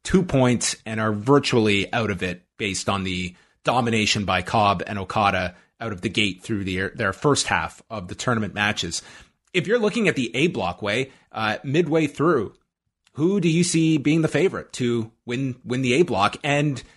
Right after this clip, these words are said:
is this a year that, uh, a Zack Sabre Junior may be going further, or do you think that he has already gotten kind of his,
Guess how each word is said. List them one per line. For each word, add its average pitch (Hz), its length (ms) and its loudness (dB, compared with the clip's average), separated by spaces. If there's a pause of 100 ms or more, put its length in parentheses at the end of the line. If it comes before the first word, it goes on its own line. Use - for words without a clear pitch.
(140)
is 120 120 -10
this 156 120 0
a 226 80 4
year 127 260 2
that, 127 320 0
uh, 120 260 0
a 139 100 0
Zack 107 260 0
Sabre 131 260 2
Junior 143 360 0
may 117 340 0
be 117 540 -2 (520)
going 156 220 0
further, 156 420 2
or 135 140 4
do 139 80 2
you 147 60 4
think 175 160 2
that 151 140 2
he 160 100 2
has 131 100 0
already 160 480 2
gotten 123 540 0
kind 117 200 -4
of 92 80 -6
his, 127 520 0